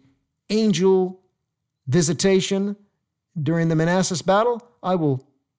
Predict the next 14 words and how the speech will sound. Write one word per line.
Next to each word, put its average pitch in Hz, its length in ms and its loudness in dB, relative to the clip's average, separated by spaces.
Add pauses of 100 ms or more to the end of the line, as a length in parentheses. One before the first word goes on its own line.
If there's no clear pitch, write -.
(160)
discuss - 640 -2 (220)
those 139 200 -2
events 131 360 -4
in 131 80 -6
more 127 160 -6
detail 160 540 -6 (840)
in 147 160 -4
this 147 300 -6 (260)
series, - 560 -12 (400)
in 135 60 -10
future 135 300 -6
episodes. - 600 -10 (1500)
The 156 80 -6
third 269 420 -2